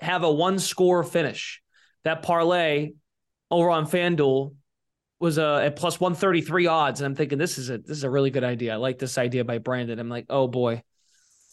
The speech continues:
Oh, boy." The, the Giants won by seven, not six. And the Vikings didn't win, period. Daniel Jones, I mean,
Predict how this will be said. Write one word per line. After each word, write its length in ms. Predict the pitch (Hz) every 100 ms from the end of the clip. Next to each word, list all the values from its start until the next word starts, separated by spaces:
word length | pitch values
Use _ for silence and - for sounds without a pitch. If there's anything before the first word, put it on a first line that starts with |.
| _ _ _ -
Oh, 180 | 160 143
boy." 360 | 139 139 123 - - _
The, 260 | 151 156 147
the 120 | 156
Giants 300 | 151 170 160
won 140 | 160 147
by 120 | 131
seven, 760 | - - 190 147 110 82 - _ _ _ -
not 480 | 175 180 170 -
six. 1000 | - - 185 147 - - - - - - - _ _ -
And 240 | 113 123
the 80 | 139
Vikings 520 | 127 160 170 170 151
didn't 260 | 147 160 147
win, 260 | 156 151
period. 600 | 135 175 170 139 110 101 - _ _ _ _ _ _ _ _ -
Daniel 300 | 143 151 156
Jones, 460 | 170 202 170 131
I 60 | 143
mean, 300 | 143 139